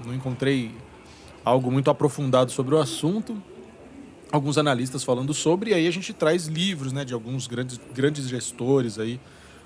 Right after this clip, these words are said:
como Howard Marks fala muito sobre esse tipo de coisa, né? E aí a gente vai tentar trazer alguns desses vieses comportamentais e acho que o jogo aqui é você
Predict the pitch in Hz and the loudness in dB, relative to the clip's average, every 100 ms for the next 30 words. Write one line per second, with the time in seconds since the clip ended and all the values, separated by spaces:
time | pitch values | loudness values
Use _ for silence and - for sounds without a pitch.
0 | - - 123 127 127 113 113 127 135 - | -14 -6 0 4 4 2 0 0 0 -2
1 | 120 117 117 117 - 117 113 113 - - | -2 -2 -4 -8 -8 -8 -8 -8 -10 -12
2 | - 117 113 120 135 147 - - - - | -10 -12 -8 -4 -2 -4 -14 -20 -20 -20
3 | - - 123 139 131 127 135 151 180 196 | -20 -6 2 4 6 6 6 6 4 2
4 | 196 190 190 190 185 214 151 147 170 143 | -2 0 0 0 4 4 4 6 4 4
5 | 151 147 131 135 127 123 120 131 123 127 | 0 -2 -2 -4 2 4 6 4 0 -6
6 | 117 117 127 127 120 123 151 165 127 120 | -4 0 0 0 2 4 4 4 0 -2
7 | 110 98 104 - - - - - - - | -4 -6 -12 -20 -20 -20 -20 -18 -18 -18
8 | - - 131 165 196 196 127 147 175 151 | -16 -12 -8 -4 2 2 6 6 6 6
9 | 139 127 147 202 220 202 170 135 143 - | 2 0 -4 0 2 4 2 2 -2 -2
10 | 170 165 | 2 2